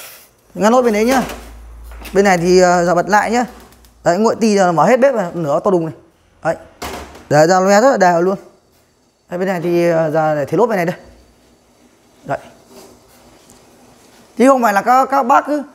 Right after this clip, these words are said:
để cái lồi vào phát nó ngắt ngay thì làm gì có đâu. Đấy, nó phải có nhiệt độ nóng nhất định nó mới ngắt. Đấy, bắt đầu một chút nó, nó sẽ nóng và nó sẽ thu ga luôn. Đấy, bên đây sôi rồi. Thế thôi, bên, bên này không phải bật nữa nhá. Đấy, tắt luôn đi.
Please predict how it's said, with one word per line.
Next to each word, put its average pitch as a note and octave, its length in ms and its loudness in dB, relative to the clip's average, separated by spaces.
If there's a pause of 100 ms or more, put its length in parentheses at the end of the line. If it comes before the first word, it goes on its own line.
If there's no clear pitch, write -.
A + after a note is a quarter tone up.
(140)
để C#3+ 100 2
cái A#3+ 180 4
lồi A#3+ 140 4
vào A3 100 0
phát C#4+ 200 -2
nó C#4+ 40 -6
ngắt D4+ 140 -4
ngay C4+ 240 -2
thì B3 60 -4 (420)
làm A3 140 -4
gì G#3+ 80 -4
có C4 160 2
đâu. C#4+ 120 2 (800)
Đấy, A3 120 -4
nó C4+ 100 2
phải A#3+ 100 0
có A3+ 60 2
nhiệt A3 120 2
độ A3 100 2
nóng A3 140 0
nhất D#4+ 100 0
định C4 160 -2
nó B3 60 0
mới C4+ 100 0
ngắt. D#4+ 180 2 (3500)
Đấy, G3+ 100 2
bắt B3+ 80 2
đầu A#3+ 100 2
một E3+ 140 -4
chút C4 140 -2
nó, B3 100 -4
nó A3 140 -4
sẽ A3+ 120 -4
nóng A3+ 240 -2
và A3 60 -4
nó F3+ 120 -6
sẽ A3+ 120 -4
thu G#3 200 -4
ga G3+ 180 0
luôn. G3+ 160 -2 (380)
Đấy, F3 100 -8
bên F3+ 100 -2
đây E3+ 280 -2
sôi F#3 240 2
rồi. E3 160 -4 (340)
Thế E3+ 80 -4
thôi, F3+ 80 2
bên, G3 220 2
bên F3 80 -8
này D#3+ 120 -4
không E3+ 100 -8
phải D#3+ 80 -4
bật D#3+ 180 0
nữa F#3 60 -4
nhá. G3+ 120 -4 (540)
Đấy, - 120 -8
tắt F#3 80 -4
luôn E3+ 280 -4
đi. D#3+ 80 -2